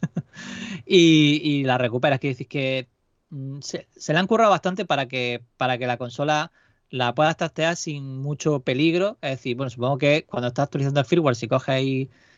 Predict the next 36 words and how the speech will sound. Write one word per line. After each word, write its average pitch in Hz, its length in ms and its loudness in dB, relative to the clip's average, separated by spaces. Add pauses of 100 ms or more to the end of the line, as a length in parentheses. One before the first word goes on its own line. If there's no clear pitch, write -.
(280)
y 135 100 -4
la 131 100 2
tiras 135 180 2
por 139 120 4
la 117 80 2
<laughs> - 0 -
ventana, 131 380 -2
pues 123 180 -2
supongo 135 300 0
que 147 60 -2
se 143 140 0
romperá, 139 440 0 (380)
pero 180 200 6
que, 156 320 2
que 143 180 -2
digamos 143 300 0
que 131 180 -4
un, 147 420 -6 (360)
un 170 140 0
uso 185 180 2
normal, 165 380 2
incluso 160 280 -2
instalarle 151 320 2
otro 170 140 0
sistema 170 260 -4
operativo, 165 680 2
mm, 135 340 -10 (100)
ellos 165 220 2
no 160 120 -2
te 160 80 0
lo 139 80 2
impiden, 185 760 2 (100)
han 147 220 -6
sacado 143 380 2
drivers 139 360 0
para, 123 500 0